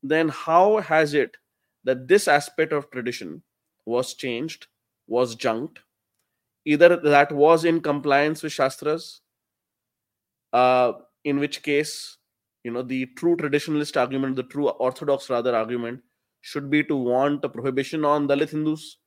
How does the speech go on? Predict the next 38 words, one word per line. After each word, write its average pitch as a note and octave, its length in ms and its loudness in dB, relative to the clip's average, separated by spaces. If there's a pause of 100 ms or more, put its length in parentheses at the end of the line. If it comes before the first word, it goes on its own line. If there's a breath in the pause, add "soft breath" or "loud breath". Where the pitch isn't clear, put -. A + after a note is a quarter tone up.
(160)
One A#2+ 140 -4
should C#3 120 -6
have C3+ 120 2
the C3 80 -8
courage C#3 280 0
of C#3 120 2
the C3+ 60 -8
conviction C3+ 420 -4
to C3+ 60 -10
say D3+ 180 -4
that D#3 160 2
openly. A#2 440 -4 (1080)
If E3 120 -2
it F#3 60 4
was E3 140 2
not D3+ 280 4
in G#3+ 100 2
the G#3 80 8
Shastras D#3+ 500 2
according D#3 340 0
to D3 80 -2
your D3+ 260 4
interpretation C3+ 680 -4
of A2+ 160 -8
that C3 200 -4
particular C3+ 320 -4
mandir, A2+ 380 -6 (540)
then B2+ 160 -4
why B2+ 120 4
was D#3+ 180 4
it E3 120 -4
followed F3+ 300 4
for F#3 100 0
centuries D3 640 -8 (300)
at C#3 120 -6
the D3 60 0
very C#3+ 160 2
minimum? A#2+ 420 -4